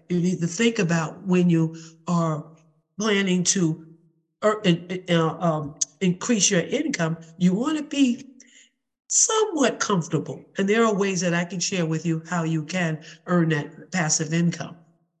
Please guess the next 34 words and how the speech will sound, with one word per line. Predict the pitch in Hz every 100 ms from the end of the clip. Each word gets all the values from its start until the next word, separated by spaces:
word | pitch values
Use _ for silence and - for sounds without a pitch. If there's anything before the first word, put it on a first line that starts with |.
| _ 147
All |
right. | 143 165 -
Those | 175 180 175
of | 170
you | 175
who | 156 156 139
have | 135
left | 165 196 190
your | 185
jobs, | 175 180 180 - - -
because | 151 147
now | 160 180 170
more | 175 196
and | 175
more | 165
C | 165 - 190 160 160
E |
Os | 185 202 143 143 - - _ _ -
are | 165 151 143 143 - _ _
letting | 160 180 170 160
go | 151 196 160 135 - _ -
of | 151 139 127 - _ _ _
individuals. | 165 156 143 147 143 135 135 143
They, | 156 151
they, | 170 165
they're | 147 160
considering | 160 165 151 233 214 196 175
cutting | - 196 185
jobs | 175 180 180 180 - - _ _ _ _ _ _
over | 175 160
the | 160
next | 151 175 175 -
six | - 180 -
months | 185 180 165 -